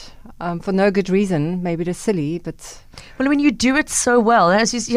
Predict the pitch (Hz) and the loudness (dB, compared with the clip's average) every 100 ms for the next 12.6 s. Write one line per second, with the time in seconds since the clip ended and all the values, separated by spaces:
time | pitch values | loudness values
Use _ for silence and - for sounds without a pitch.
0 | 240 247 240 196 170 - 220 277 - 294 | 2 2 4 4 2 2 0 0 -2 0
1 | 320 240 202 196 180 220 233 233 214 196 | 0 0 4 4 2 0 0 0 -2 -2
2 | 202 - 277 247 196 196 - 185 180 - | -2 -2 -2 0 0 0 0 2 2 -2
3 | 277 269 - - 277 233 220 202 180 170 | -6 -6 -8 -4 -2 0 -2 0 0 0
4 | 190 185 185 180 - 262 262 233 202 185 | 0 0 0 -2 -4 -4 -2 -2 -2 -4
5 | 202 180 - 170 180 185 175 175 160 185 | -4 -4 -4 -4 -4 -2 0 2 2 2
6 | 160 180 196 180 175 170 170 156 - - | 0 -4 -4 -2 -2 0 -2 -2 -4 -14
7 | - - - 247 269 - 214 - 190 196 | -12 -8 -2 0 0 0 -4 -2 -2 -2
8 | 208 170 175 170 165 - 180 185 190 196 | -4 -6 -4 -2 -4 -6 -4 -2 -2 -2
9 | 175 175 175 175 160 180 151 - 175 190 | -2 -2 -2 -2 0 0 0 -2 -4 -2
10 | 202 262 - 185 160 180 - - - - | -4 -4 -6 -4 -2 -4 -8 -20 -20 -20
11 | - - 208 214 254 - 220 202 208 208 | -12 -6 -2 0 0 2 0 0 -2 -6
12 | - 294 - - - | -4 -6 -6 -8 -10